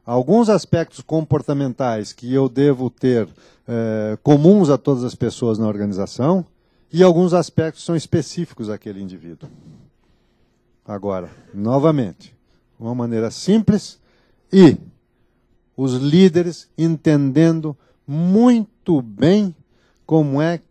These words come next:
qual é o papel deles no, no, e qual a importância de se fazer uma boa avaliação de subordinados. Porque só assim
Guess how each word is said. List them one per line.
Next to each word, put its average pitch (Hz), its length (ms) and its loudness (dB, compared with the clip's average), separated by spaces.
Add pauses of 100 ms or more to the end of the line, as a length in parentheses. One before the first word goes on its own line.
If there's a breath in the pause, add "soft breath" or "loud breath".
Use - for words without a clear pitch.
(240)
qual 180 260 6
é 170 60 4
o 170 60 6
papel 151 460 0
deles 110 580 -2 (840)
no, 139 380 -2
no, 123 320 -4
e 135 80 -6
qual 196 220 0
a 202 40 0
importância 175 1200 -2 (800)
de 147 180 0
se 165 200 -6
fazer 131 420 -4
uma 165 160 -4
boa 160 360 2
avaliação 139 480 -8
de 127 60 -14
subordinados. 117 760 -12 (400 soft breath)
Porque - 260 0
só 185 280 0
assim 180 500 0